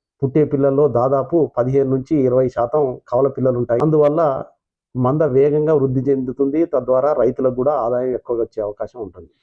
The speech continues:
ఈ గొర్రెల్లో వ్యాధి నిరోధక శక్తి చాలా బాగుంటుంది. అందువల్ల foot and mouth కానీ, పీపీఆర్ లాంటి వ్యాధులు అంత ఈజీగా ఈ గొర్రెల మందల దరి చేరవు. గొర్రెల పె-, పెంపకందారులకు వైద్య ఖర్చులు, మందుల ఖర్చులు చాలా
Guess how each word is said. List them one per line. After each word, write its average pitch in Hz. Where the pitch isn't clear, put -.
ఈ 175
గొర్రెల్లో 170
వ్యాధి 151
నిరోధక 165
శక్తి 147
చాలా 123
బాగుంటుంది. 123
అందువల్ల 139
foot 143
and 139
mouth 131
కానీ, 123
పీపీఆర్ 135
లాంటి 127
వ్యాధులు 131
అంత 127
ఈజీగా 139
ఈ 131
గొర్రెల 127
మందల 123
దరి 127
చేరవు. 131
గొర్రెల 139
పె-, -
పెంపకందారులకు 131
వైద్య 139
ఖర్చులు, 139
మందుల 147
ఖర్చులు 139
చాలా 117